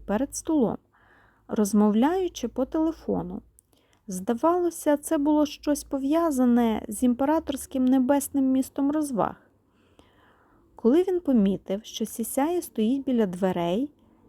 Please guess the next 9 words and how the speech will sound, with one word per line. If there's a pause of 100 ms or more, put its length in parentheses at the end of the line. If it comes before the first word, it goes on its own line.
(100)
він
вимкнув
ноутбук, (100)
встав (120)
і
підійшов
до
неї. (1400)
«М,